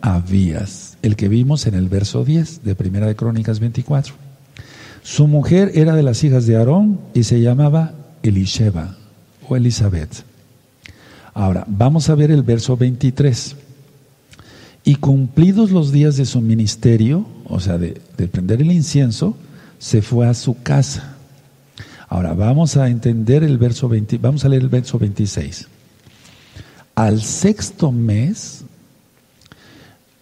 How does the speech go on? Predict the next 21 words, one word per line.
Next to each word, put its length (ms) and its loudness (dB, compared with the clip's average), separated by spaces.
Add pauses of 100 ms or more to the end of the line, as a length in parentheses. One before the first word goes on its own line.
el 320 2
ángel, 460 2
el 100 2
malaj 560 0
Gabriel, 640 0
fue 200 -2
enviado 340 0
por 180 -2
Elohim 400 -2
a 60 2
una 200 0
ciudad 340 0
de 120 0
Galilea 640 0 (240)
llamada 760 0 (460)
Nazaret. 540 -2 (220)
Lo 100 -4
vamos 320 -4
a 40 -2
leer 240 -2
así. 220 -10